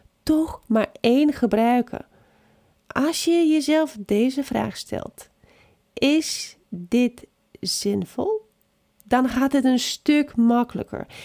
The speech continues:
Is het zinvol voor een bakker om met een roos in zijn mond op de foto te staan?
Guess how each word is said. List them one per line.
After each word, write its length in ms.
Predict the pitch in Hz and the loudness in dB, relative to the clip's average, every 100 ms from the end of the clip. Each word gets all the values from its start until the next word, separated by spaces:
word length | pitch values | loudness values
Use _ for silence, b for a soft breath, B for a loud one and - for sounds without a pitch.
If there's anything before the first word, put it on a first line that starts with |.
| B | B
Is 160 | 330 | 4
het 140 | 403 392 | 4 2
zinvol 520 | 269 392 403 233 190 | 2 2 4 0 0
voor 160 | - | 2
een 160 | 226 214 | 2 4
bakker 480 | 170 180 - 220 269 | 2 0 0 0 0
om 180 | - 254 | 0 2
met 200 | 262 262 | 2 2
een 140 | 262 | 2
roos 340 | 214 220 220 240 | 2 2 0 0
in 140 | 269 | 0
zijn 200 | 254 269 | 2 4
mond 220 | 262 269 | 4 2
op 160 | 262 262 | 0 -2
de 80 | 269 | 0
foto 280 | 277 277 277 | 0 0 0
te 100 | 262 | -2
staan? 300 | - 285 | 0 0